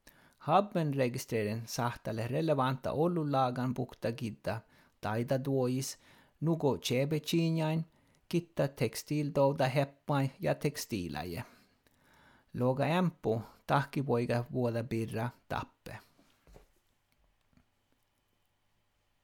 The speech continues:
Kolma. Registrere mihtilmas algu almusaanit, naamait ja symbolait kalvumärkan.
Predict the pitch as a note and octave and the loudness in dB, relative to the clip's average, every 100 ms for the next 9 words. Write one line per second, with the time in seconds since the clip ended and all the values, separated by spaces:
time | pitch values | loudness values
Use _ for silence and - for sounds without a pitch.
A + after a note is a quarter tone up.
0 | _ _ _ _ _ - - - _ _ | _ _ _ _ _ -20 -20 -20 _ _
1 | _ - E3 D3+ A2+ G2 A#2 - _ _ | _ 4 6 6 2 -2 -6 -12 _ _
2 | - _ _ - _ _ - A#2 A#2 A#2 | -20 _ _ -20 _ _ -4 -2 -2 -4
3 | - C#3 C#3 B2+ B2 B2+ A#2+ - C#3+ E3 | -2 0 4 4 2 0 -2 -4 0 0
4 | - - E3+ E3 D#3+ D#3+ D3 - - D#3 | -2 -2 0 2 2 2 0 -4 -2 0
5 | D#3 C#3 A2+ C#3 B2+ B2+ B2+ - A#2 A2+ | 0 0 2 2 2 0 -2 -2 0 0
6 | A2 A2 - - B2+ B2+ B2+ A#2+ A#2+ - | -2 -4 -10 -10 -2 0 2 2 0 -4
7 | - C#3 C3+ F3+ C3 A2 F#2+ G2+ - - | -4 -2 0 0 2 0 -2 -6 -12 -8
8 | - A#2 G#2 F#2 E2 E2+ E2+ - G#2+ | -4 -4 -4 -8 -8 -8 -10 -10 -12